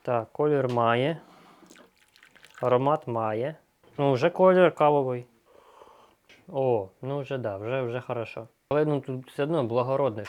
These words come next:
От, до речі, згадав, да, Бомбе, вона ж така була шоколадна, благородна, шоколадна. Дуже смачний,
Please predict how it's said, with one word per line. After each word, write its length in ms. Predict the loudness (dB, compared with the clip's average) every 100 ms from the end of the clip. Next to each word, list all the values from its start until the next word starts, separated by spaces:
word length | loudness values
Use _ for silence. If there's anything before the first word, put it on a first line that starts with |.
| -8
От, 240 | -8 -8 -8
до 180 | -6
речі, 220 | -4 -4 -6
згадав, 440 | -6 -2 0 0
да, 160 | -4 -2
Бомбе, 340 | -2 2 2
вона 180 | 2 0
ж 80 | -4
така 220 | -2 -2
була 200 | -2 -6
шоколадна, 640 | -10 -6 0 2 2 -2
благородна, 540 | -6 -4 -2 -2 -2 -8
шоколадна. 540 | -12 -8 -6 -6 -8
Дуже 240 | -6 -4
смачний, 520 | -4 -8 -8 -6 -6